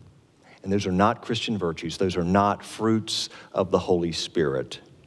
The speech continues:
And I also venture further to say that I wonder if this season in our cultural life is unveiling what was already there,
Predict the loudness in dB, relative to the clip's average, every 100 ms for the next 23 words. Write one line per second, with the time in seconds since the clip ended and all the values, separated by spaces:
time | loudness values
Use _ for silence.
0 | _ _ -20 -20 -20 -20 -18 -18 -18 -4
1 | 4 4 4 2 0 2 4 4 0 -8
2 | -18 -18 -2 0 2 2 2 2 4 0
3 | -2 0 4 4 4 2 2 2 4 4
4 | 2 2 0 2 2 2 2 4 6 4
5 | 4 4 2 2 0 2 4 4 2 0
6 | 2 2 4 4 4 2 0 -2 -2 4
7 | 4 4 2 4 4 2 -2 -12